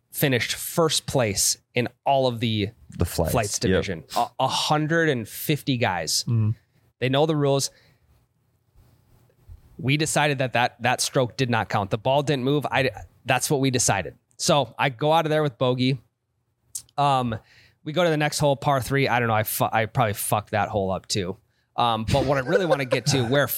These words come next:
Speaker 1: where, like, fuck it mode really started for me. It started on that chip, but it also started two holes later.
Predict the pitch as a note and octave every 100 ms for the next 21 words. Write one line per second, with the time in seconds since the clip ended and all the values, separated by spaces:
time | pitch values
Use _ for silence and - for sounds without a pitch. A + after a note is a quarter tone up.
0 | - D3 C3 C3 A#2+ - - E3 E3 D#3
1 | C3 A2+ C3 D#3 D#3 D3 - C3 A#2+ -
2 | A#2+ G#2+ G#2 - G#3 F#3 D#3+ D3+ - C#3
3 | - B2 B2+ C3+ C3 - B2+ G#2+ - C3
4 | A#2 G#2 G#2 G2 E2+